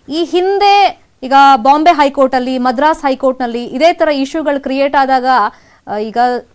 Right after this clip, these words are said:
ಶಾಲಾ ಆಡಳಿತ ಮಂಡಳಿ ಅಥವಾ ಕಾಲೇಜ್ ಆಡಳಿತ ಮಂಡಳಿ ಏನ್ ಹೇಳುತ್ತೆ ಅದನ್ನ ಕೇಳಬೇಕು ಅಂತಾನೆ ಕೋರ್ಟ್‌ಗಳು ಒಂದು order ಅನ್ನ declare ಮಾಡಿದ್ರಿಂದ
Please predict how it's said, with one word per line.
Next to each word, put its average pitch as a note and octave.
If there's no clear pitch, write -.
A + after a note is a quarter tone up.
ಶಾಲಾ D#4
ಆಡಳಿತ D4+
ಮಂಡಳಿ C#4+
ಅಥವಾ D#4+
ಕಾಲೇಜ್ C#4+
ಆಡಳಿತ C#4
ಮಂಡಳಿ C#4
ಏನ್ C4
ಹೇಳುತ್ತೆ C4+
ಅದನ್ನ C#4
ಕೇಳಬೇಕು E4+
ಅಂತಾನೆ F4+
ಕೋರ್ಟ್‌ಗಳು D#4+
ಒಂದು C4+
order C4+
ಅನ್ನ D4
declare C#4+
ಮಾಡಿದ್ರಿಂದ B3+